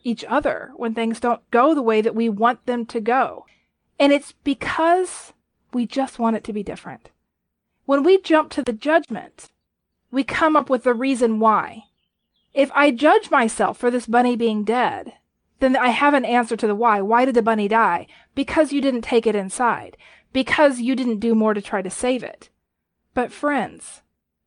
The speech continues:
it's all false. We don't know that taking this bunny inside would have resulted in any kind of different outcome.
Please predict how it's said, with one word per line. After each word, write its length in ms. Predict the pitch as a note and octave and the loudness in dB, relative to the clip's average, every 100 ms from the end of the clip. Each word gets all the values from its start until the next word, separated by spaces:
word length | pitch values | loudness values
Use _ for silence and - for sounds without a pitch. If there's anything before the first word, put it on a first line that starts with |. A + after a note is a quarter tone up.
| _ | _
it's 200 | - C4+ - | -4 -4 -2
all 200 | C4+ C4+ | -4 -4
false. 480 | - D#4+ - - B3+ | -2 -2 -4 -10 -6
We 100 | C#4+ | -2
don't 240 | E4 - | -2 -4
know 540 | A#3+ B3 D#4+ E4+ G3 | -2 2 4 4 2
that 160 | F#3+ A3 | 0 -2
taking 380 | - C4 C4+ B3 | 0 -2 -2 -6
this 120 | A#3+ | -6
bunny 260 | A#3+ A3+ A3 | -4 -2 -2
inside 440 | G#3+ B3+ B3+ A3 | -2 -2 -2 0
would 140 | A3+ | 0
have 140 | A#3+ A3+ - | 0 -2 -8
resulted 480 | A#3+ A3 B3+ C4+ A3+ | -6 0 0 0 -2
in 160 | A3 - | -2 -2
any 260 | C4 C4+ B3+ | -2 0 -4
kind 380 | - C4 C4+ B3+ | -4 -2 -2 -2
of 160 | G#3+ | -2
different 320 | A3+ - A3 - - | -4 -4 -8 -12 -8
outcome. 640 | B3 - - F#3+ - - | -8 -8 -12 -14 -14 -16